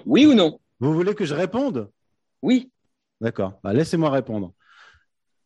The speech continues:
Speaker 2: Schwab, quelles sont ses influences ?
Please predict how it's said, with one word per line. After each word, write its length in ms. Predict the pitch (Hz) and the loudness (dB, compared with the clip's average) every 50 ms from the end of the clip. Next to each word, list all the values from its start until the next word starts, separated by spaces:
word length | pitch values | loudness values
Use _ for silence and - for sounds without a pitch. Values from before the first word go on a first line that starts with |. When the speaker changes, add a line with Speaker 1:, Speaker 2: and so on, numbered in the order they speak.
| _ _ | _ _
Speaker 2:
Schwab, 520 | - - - 196 208 190 151 113 95 95 _ _ _ _ _ _ _ _ _ _ _ _ _ _ | -12 -4 0 0 0 0 -2 -4 -10 -12 _ _ _ _ _ _ _ _ _ _ _ _ _ _
quelles 100 | - 147 | -4 -2
sont 160 | - - 185 165 | -2 0 -4 -2
ses 220 | - 170 131 135 | 0 0 0 0
influences ? 560 | 143 - - 143 139 156 202 226 - - - | 0 -2 -2 -2 0 0 -2 -2 -4 -10 -18